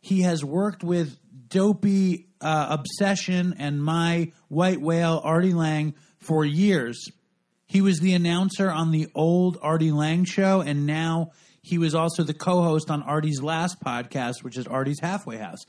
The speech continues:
The thing about Mike Boschetti is he's an alcoholic in recovery. He's got a ton of time,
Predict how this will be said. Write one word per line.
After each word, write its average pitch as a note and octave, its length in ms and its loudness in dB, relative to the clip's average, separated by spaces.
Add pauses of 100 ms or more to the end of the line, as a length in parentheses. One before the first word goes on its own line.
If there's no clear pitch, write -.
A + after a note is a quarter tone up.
(260)
The D#3+ 100 -2
thing G#3 240 2
about F#3 260 0
Mike F3 260 -4
Boschetti E3+ 640 0 (180)
is D#3+ 200 -6
he's F3 180 -4
an D#3+ 100 -2
alcoholic D#3+ 680 -2
in D3 120 -4
recovery. F3+ 640 -2 (180)
He's D3+ 140 -6
got D#3 160 -4
a C#3 100 -8 (160)
ton B3 340 0
of A#3 120 0
time, C#3 480 -2